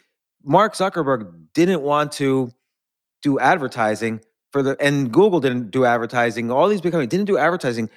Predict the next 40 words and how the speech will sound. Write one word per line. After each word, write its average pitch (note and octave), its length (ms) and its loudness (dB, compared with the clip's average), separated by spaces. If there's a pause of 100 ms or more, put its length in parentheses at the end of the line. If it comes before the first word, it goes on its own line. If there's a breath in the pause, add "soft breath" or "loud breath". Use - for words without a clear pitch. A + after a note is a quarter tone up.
(120 soft breath)
for - 100 -4
the D3+ 120 4
first, E3+ 440 0 (480)
I D3+ 60 -2
don't F3 80 0
know, C3 240 0 (280)
three, D#3+ 360 4
four, D#3 340 2
five D3 300 4
years C3+ 260 0
or B2 80 -2
more A#2+ 480 0 (240)
of A#2+ 140 -4
their C3 100 0
business. A#2 480 -4 (280)
Why? F3 300 2
Because E3+ 320 -2
once G#3+ 300 0
you G3 80 -2
do C#3 260 -2
that, G3 340 0 (520)
like, D#3+ 140 -4
people A3 240 0
would F3+ 100 2
go F3+ 100 4
to D#3+ 80 4
Facebook E3 540 0 (500)
and E3 120 -4
they F#3+ 60 2
wouldn't G#3 240 2
know, F#3 100 0
"How D#3 160 -2
does G3+ 120 0
this F#3+ 160 -6
make F#3 180 0
money?" F3 380 0 (480)
And D#3 340 0 (140)
mil-, G3 400 2 (320)
you D3+ 300 -4 (160)
know, D3+ 200 -2